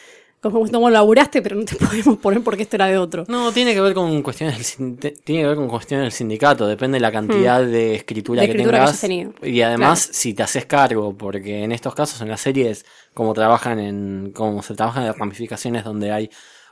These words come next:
Speaker 2: un editor de historia y hay guionistas y es como, eh, eso, como que hay un jefe de todos
Speaker 1: Hmm.
Speaker 2: y bla, bla, bla, bla, bla. Entonces, necesariamente nunca, nu-, nunca tienen que apa-,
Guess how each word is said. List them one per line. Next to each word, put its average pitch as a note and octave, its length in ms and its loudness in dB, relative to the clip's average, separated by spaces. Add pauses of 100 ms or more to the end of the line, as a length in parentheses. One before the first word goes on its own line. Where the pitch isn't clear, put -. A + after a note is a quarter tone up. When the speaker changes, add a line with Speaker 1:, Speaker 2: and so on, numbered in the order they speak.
Speaker 2:
un A#2+ 160 -2
editor A2+ 360 2
de A#2 80 -2
historia A#2+ 840 4
y A2 100 -2
hay G#2+ 180 -2
guionistas A2+ 800 -4
y G2 260 -8
es G2+ 160 -8
como, F2+ 640 -12
eh, C2 240 -20 (140)
eso, G2 300 -14
como G2 200 -12
que F#2+ 80 -8
hay G#2 100 -4
un G#2+ 100 -6
jefe G2 440 -8
de F#2 100 -8
todos C#2 300 -10
Speaker 1:
Hmm. G3+ 180 -2
Speaker 2:
y - 40 -12
bla, D2 200 -12
bla, - 140 -18
bla, - 160 -20 (100)
bla, - 140 -20
bla. - 100 -20 (380)
Entonces, C3 280 2 (200)
necesariamente D3+ 1080 2
nunca, C#3 1080 4
nu-, C#3 200 2
nunca D3 280 4
tienen D3 160 2
que B2+ 60 2
apa-, A#2+ 120 0